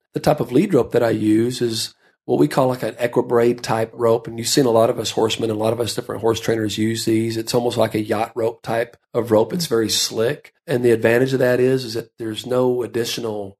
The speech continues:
grooves or, or waves in the rope, for lack of a better term,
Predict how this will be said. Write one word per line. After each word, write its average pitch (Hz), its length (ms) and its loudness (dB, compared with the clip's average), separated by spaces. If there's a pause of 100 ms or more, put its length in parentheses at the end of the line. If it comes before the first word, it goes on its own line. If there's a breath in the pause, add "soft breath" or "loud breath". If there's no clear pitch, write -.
(120)
grooves 117 720 2
or, 98 280 -8 (340 soft breath)
or 110 240 4
waves 113 500 4
in 110 80 -2
the 110 80 -2
rope, 110 320 0
for 117 60 -2
lack 117 240 -2
of 120 60 -8
a - 0 -
better 117 160 -6
term, 113 500 -4